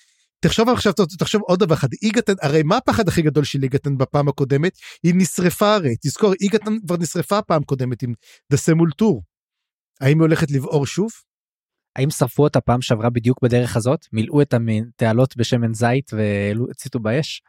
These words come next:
Speaker 1: וואו.
Speaker 2: או, או, או, יש עוד אופציה, היא תפתח את המשעול הקיסרי, הם ייכנסו לעיר, אבל בעצם זה יהיה פתח של המשעול הקיסרי, הם ייכנסו למשעול הקיסרי, הם יהרגו את הקצ'ן שבאלה, ייקחו את המצודות השמיים שלהם,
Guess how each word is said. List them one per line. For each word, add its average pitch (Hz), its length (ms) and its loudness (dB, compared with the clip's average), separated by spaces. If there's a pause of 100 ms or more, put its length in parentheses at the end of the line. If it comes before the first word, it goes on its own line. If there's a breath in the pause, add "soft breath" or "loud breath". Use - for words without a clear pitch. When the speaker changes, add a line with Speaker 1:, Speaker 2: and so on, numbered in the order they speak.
(300 soft breath)
Speaker 1:
וואו. 123 300 -4 (280)
Speaker 2:
או, 170 200 4
או, 160 280 4
או, 139 300 4
יש 135 200 2
עוד 147 100 2
אופציה, 110 360 -2 (140)
היא 123 140 -4
תפתח - 340 -4
את 190 80 0
המשעול 143 340 0
הקיסרי, 104 480 -6 (840)
הם 120 140 0
ייכנסו 135 400 0
לעיר, 156 440 2 (100)
אבל 117 200 0
בעצם 127 380 0
זה 113 140 -2
יהיה 110 220 2
פתח - 260 -4
של 110 120 -4
המשעול 101 280 -4
הקיסרי, 104 400 -6
הם 123 60 -4
ייכנסו 107 340 -4
למשעול 165 280 2
הקיסרי, 117 420 -4 (120)
הם 120 100 -2
יהרגו 110 340 0
את 190 100 2
הקצ'ן 127 300 -2
שבאלה, 101 300 -4
ייקחו - 340 -2
את 185 100 0
המצודות 120 420 0
השמיים 104 580 -2
שלהם, 151 280 0